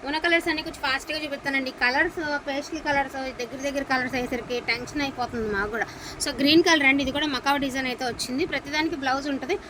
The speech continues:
నైంటీ నైన్ పాయింట్ నైన్ పర్సెంట్ మిస్టేక్ ఉండదండి. ఎడైనా వన్ పర్సెంట్ ఉంటే దయచేసి అడ్జస్ట్ అవ్వాలండి. ఆనియన్ కలర్. So ఫ్లవర్ బంచ్, బుకే, ఫ్లవర్ బాస్కెట్ లాగా అనమాట.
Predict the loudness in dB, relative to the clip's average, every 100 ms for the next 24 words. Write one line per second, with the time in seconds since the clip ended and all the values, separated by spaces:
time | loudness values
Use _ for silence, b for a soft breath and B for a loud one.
0 | B B B 4 6 6 4 4 2 0
1 | 4 6 4 4 0 0 -2 -6 -4 -4
2 | -4 -6 -6 -6 -4 -4 -2 0 2 2
3 | 2 0 0 -2 -2 -2 -4 -2 -2 0
4 | -2 -2 -4 -4 -2 0 2 0 0 0
5 | 0 4 4 4 4 4 2 -2 B B
6 | B -8 -2 2 2 2 0 -2 -4 -6
7 | -8 -4 -4 -4 -16 -16 -12 0 0 2
8 | 0 0 -2 2 2 4 0 -2 -4